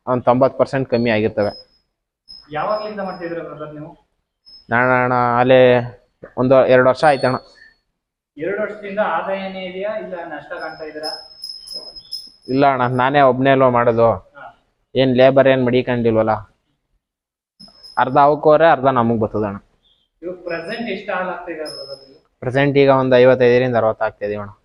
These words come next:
Speaker 2: ಒಂದ್ ತಿಂಗ್ಳು ಪೇಮೆಂಟ್ ಎಷ್ಟು ಬರುತ್ತೆ?
Speaker 1: ಒಂದು ಇಪ್ಪತ್ತು ಬಂದ್ರೆ ಒಂದ್ ಅರವತ್ತು ಅವಕ್ಕೆ ದನಿ ಖರ್ಚು ಮಾಡ್ತೀನಿ ಅಣ್ಣ. ಇನ್ನ
Speaker 2: ಖರ್ಚು ಅಂದ್ರೆ ಏನೇನೇನ್ ಬರುತ್ತೆ ಬ್ರದರ್?
Speaker 1: ಅಣ್ಣ, ಇವಾಗ ಫೀಡ್ಸ್ ಇವೆಲ್ಲ ಒಂದ್ ನಲ್ವತ್ತು ಸಾವಿರ ತಗತೀವಿ. ಇವಾಗ, ಮ್,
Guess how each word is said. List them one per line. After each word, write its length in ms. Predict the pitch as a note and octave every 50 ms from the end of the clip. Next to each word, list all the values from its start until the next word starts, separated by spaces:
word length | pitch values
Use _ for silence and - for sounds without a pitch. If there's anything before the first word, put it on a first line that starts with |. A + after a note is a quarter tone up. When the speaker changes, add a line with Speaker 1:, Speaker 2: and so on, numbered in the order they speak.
| _ _ _ _ _ _ _ _ _ _ -
Speaker 2:
ಒಂದ್ 280 | D3+ D#3 D#3+ E3 D#3+ - _ _ _ _ _
ತಿಂಗ್ಳು 260 | E3 F3 G3 A3 A#3
ಪೇಮೆಂಟ್ 360 | A3+ G#3 G3+ G3+ G3+ G3+ F#3
ಎಷ್ಟು 260 | F3+ D#3 - - E3+ E3+
ಬರುತ್ತೆ? 240 | D#3+ E3 - D3+ D#3 - - _ _ _ _ _ _ _ - - - _ _ _ _ -
Speaker 1:
ಒಂದು 240 | B2 C3+ D3 D#3+
ಇಪ್ಪತ್ತು 360 | D#3+ D3+ D3+ - D#3 C#3+ - C#3
ಬಂದ್ರೆ 240 | C#3 C#3 C#3+ D3+
ಒಂದ್ 160 | D3+ D3 C#3+ C3+
ಅರವತ್ತು 420 | A#2+ C3 C3+ C#3 C#3 C#3 - C#3
ಅವಕ್ಕೆ 300 | C3 C3 C3 - C#3 C3
ದನಿ 240 | A2+ A2+ A2+ B2+ C3
ಖರ್ಚು 300 | - B2+ A#2+ - - B2+
ಮಾಡ್ತೀನಿ 260 | A#2+ A#2 - A#2 A2+
ಅಣ್ಣ. 140 | A2 G2+ G2 A#2 B2+ - _ _ _ _ _ _ _ _ -
ಇನ್ನ 140 | - D#3+ E3
Speaker 2:
ಖರ್ಚು 180 | - - C4 B3+
ಅಂದ್ರೆ 200 | A#3+ A#3+ A#3+ A3+
ಏನೇನೇನ್ 440 | A3 A3 A3 A3 A3 G#3+ G#3+ G3
ಬರುತ್ತೆ 280 | F#3+ F#3+ F#3 F#3 - F3
ಬ್ರದರ್? 280 | D#3+ D#3 D#3 D#3 D#3 - - _ _ _ _ _ _ -
Speaker 1:
ಅಣ್ಣ, 80 | C3+ D#3
ಇವಾಗ 220 | E3 D#3+ D#3 D3
ಫೀಡ್ಸ್ 440 | C#3+ - - D#3 D#3 D3+ - - D#3+ D#3 D#3 D#3 D#3 D3+ - _ _ _ _ - - -
ಇವೆಲ್ಲ 240 | C3 C3+ C3+ C#3 D3
ಒಂದ್ 400 | D3 C#3+ C#3+ C#3 C#3 C#3 C#3 C#3
ನಲ್ವತ್ತು 300 | C3 B2+ B2+ C#3 C3+ -
ಸಾವಿರ 180 | D3 C3+ C3+ C3+
ತಗತೀವಿ. 500 | - B2 A#2+ B2+ B2 - B2 A#2 A2+ A#2 B2 - - _ - _ - _ _ _ _ _ _ _ _ _ _ _ _ _ _ -
ಇವಾಗ, 260 | C#3+ C#3+ C#3+ C#3 C#3+ C#3+ C#3 C3+ C3+ C3 C3 C3 C3
ಮ್, 300 | C3 C3 B2+ B2 B2+ B2+